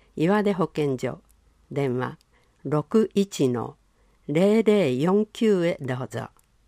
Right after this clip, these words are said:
十、ふれあい相談、ふれあい専門相談。ふれあい相談は、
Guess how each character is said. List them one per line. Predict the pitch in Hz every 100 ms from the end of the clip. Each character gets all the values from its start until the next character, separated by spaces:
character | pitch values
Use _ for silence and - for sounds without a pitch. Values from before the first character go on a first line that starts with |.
| _ _ _ _ _ _ _ _ _ _ _ _ _ _ _ _ _
十、 | 147 170 143 - - _ _ _ _ _ _
ふ | - 165
れ | 202 240
あ | 220
い | 208
相 | - 180 135
談、 | 110 101 123 - _ _ _
ふ | - 165
れ | 208 220
あ | 190
い | 190
専 | - 180 208
門 | 214 190 180
相 | - 151 113
談。 | 101 - _ _ _ _ _ _ _ _ _ _ _ _
ふ | -
れ | 208 233
あ |
い | 226
相 | - 196
談 | 143 131 120
は、 | 113